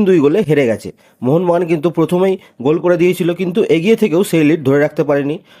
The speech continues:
মোহনবাগানের হয়ে প্রথম গোলটি করেছিল জনি কাউকো। প্রথম থেকেই মোহনবাগান কিন্তু দাপট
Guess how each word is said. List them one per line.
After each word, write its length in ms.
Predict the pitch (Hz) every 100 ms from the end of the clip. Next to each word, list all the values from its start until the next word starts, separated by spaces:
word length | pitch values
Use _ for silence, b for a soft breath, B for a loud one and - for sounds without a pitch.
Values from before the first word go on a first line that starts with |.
| b
মোহনবাগানের 560 | - 165 233 226 226 220
হয়ে 140 | 151 208 b b
প্রথম 200 | 165 175 254
গোলটি 200 | 196 165 165
করেছিল 240 | 156 160 202 127
জনি 220 | 143 165 185
কাউকো। 240 | 165 160 170 170
প্রথম 220 | 165 226 226
থেকেই 180 | 208 165
মোহনবাগান 340 | 151 165 160 151
কিন্তু 160 | 156 214 147
দাপট 260 | 127 185